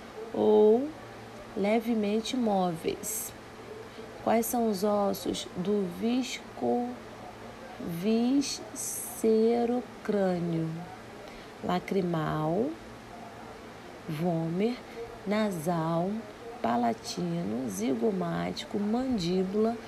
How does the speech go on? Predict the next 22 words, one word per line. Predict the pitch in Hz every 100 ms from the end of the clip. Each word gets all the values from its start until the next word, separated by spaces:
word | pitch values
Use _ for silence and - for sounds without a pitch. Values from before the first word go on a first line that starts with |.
| - - -
e | 240
concha | - 233 226
nasal. | 240 247 269 190 156 151 165 - - - - - -
O | 226
que | - 311
é | 330
cintura | - 302 - 285
escapular? | 247 - 254 - 262 220 - - - - - - - - - - - - - -
É | 185
cintura | 180 202 185 202 190 185
pélvica | - 180 175 170 214 - 269 277 - - - - 214
e | 196
é | 190
constituída | 208 202 - 202 202 202 196
pelos | - 196 196 180
ossos | 185 185 202
do | 196
quadril, | - 220 214 180 160 156
também | 170 170 180
chamado | - 180 175 175
de | 180 185
ilíaco. | 220 196 175 160 - -